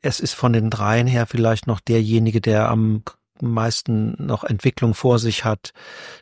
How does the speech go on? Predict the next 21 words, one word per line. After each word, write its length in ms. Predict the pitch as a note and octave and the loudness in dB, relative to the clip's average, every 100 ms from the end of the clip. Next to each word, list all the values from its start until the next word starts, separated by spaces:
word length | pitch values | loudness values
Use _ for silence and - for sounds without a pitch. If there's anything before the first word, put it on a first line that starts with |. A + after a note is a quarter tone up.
| _ _ | _ _
Ähm, 320 | B2+ A#2+ A#2+ - | 0 2 2 0
aber 220 | C3+ C3 A2+ - | 2 2 2 -2
das 160 | C3+ | 2
sind 160 | E3 C#3+ | 2 4
subtile 880 | D3+ - - - E3 D#3+ D3+ B2+ - - - | 2 0 -4 0 2 6 4 2 -4 -10 -10
Unterschiede. 880 | - B2 A2+ B2 - C#3 B2+ D3 D3+ - - - - _ C3+ | -2 0 2 0 0 -2 2 2 0 -4 -20 -20 -20 _ -4
Ähm, 340 | B2 B2 B2 | -2 0 -2
schon 300 | - - B2+ | -4 -2 2
der 160 | C3 A#2+ | 2 0
Gutswein 680 | - E3 - - A#2+ A#2 A#2 | 0 -4 -4 0 2 4 4
macht, 380 | A#2 - - - | 2 -2 -8 -8
finde 320 | - B2 A#2 | -2 0 0
ich, 140 | - | -2
einen 120 | B2 | -2
sehr, 200 | A2 A#2+ | 2 2
sehr, 440 | A2 A#2+ A2+ A2 - _ _ - - _ _ | 2 2 2 0 -4 _ _ -20 -20 _ _
sehr, 260 | A#2 A2+ A2+ | -4 -2 -2
sehr 180 | B2 A#2 | 0 -4
freundlichen, 1080 | - - A#2 B2 - C3+ - B2 A#2+ A2+ A2 - - - | -6 -2 2 2 2 0 2 4 4 2 -2 -10 -18 -6
ähm, 460 | A#2 A2 G#2 G#2 - | 0 2 2 0 -2
Eindruck. 720 | A2 A#2 B2+ - C#3 C#3+ - | 0 2 2 0 -2 -2 -8